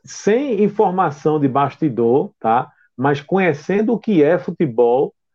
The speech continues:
vocês podem ter certeza que ele tá balançando aqui feito bambu, ó, o caba-, pode ter certeza disso, né? Porque, ah, é, velho, você pode concordar ou não, você pode achar injusto ou injusto, mas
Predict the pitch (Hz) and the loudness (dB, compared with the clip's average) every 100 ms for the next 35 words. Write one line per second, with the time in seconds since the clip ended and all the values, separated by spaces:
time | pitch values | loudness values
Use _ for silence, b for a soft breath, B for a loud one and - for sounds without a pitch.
0 | _ - 202 - 269 302 - 269 - 190 | _ 0 0 -2 -2 -2 0 -2 2 -2
1 | - 185 190 208 220 208 202 190 220 202 | 2 0 0 0 -2 0 -2 0 2 0
2 | 147 202 220 - 202 202 202 180 196 196 | 0 0 0 0 0 0 0 0 0 2
3 | 139 131 117 104 127 120 117 - 131 131 | 2 4 2 2 -2 -2 -4 -6 -4 -2
4 | 123 113 _ _ _ _ 240 - 349 370 | -4 -8 _ _ _ _ -4 0 0 0
5 | 359 330 349 294 170 175 - _ _ _ | 0 2 2 2 -2 -4 -18 _ _ _
6 | _ _ _ _ _ - 107 123 - _ | _ _ _ _ _ -10 -8 -8 -10 _
7 | _ _ 143 180 190 - 160 185 220 226 | _ _ -6 -2 -2 0 2 4 4 4
8 | 208 170 156 135 113 - _ _ _ _ | 2 2 2 2 0 -8 _ _ _ _
9 | 110 127 131 127 127 120 113 110 107 - | -4 0 2 2 2 2 2 0 -4 -12
10 | _ _ _ - - 175 185 180 185 214 | _ _ _ -20 -18 -10 -8 -6 -2 0
11 | 247 247 240 254 - 254 247 226 226 208 | 0 0 0 0 0 0 0 -2 -4 -2
12 | 214 165 170 156 127 123 156 175 208 208 | -2 0 0 0 0 0 0 -2 -2 -2
13 | 202 185 156 180 180 131 98 135 156 - | 0 0 -2 -2 -2 -2 0 2 2 0
14 | 175 135 101 127 143 170 196 254 - | 0 0 0 0 0 -2 0 0 -2